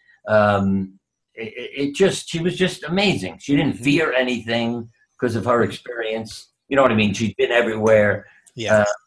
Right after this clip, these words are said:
Speaker 1: with people. Uh, I put her in people's hands and they would all relax if they felt her. And, uh, she lived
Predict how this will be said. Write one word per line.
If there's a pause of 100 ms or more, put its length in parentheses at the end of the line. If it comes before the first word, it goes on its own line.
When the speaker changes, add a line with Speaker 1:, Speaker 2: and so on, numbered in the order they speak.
(560)
Speaker 1:
with
people. (380)
Uh,
I
put
her
in
people's
hands
and
they
would
all
relax
if
they
felt
her. (540)
And,
uh, (680)
she
lived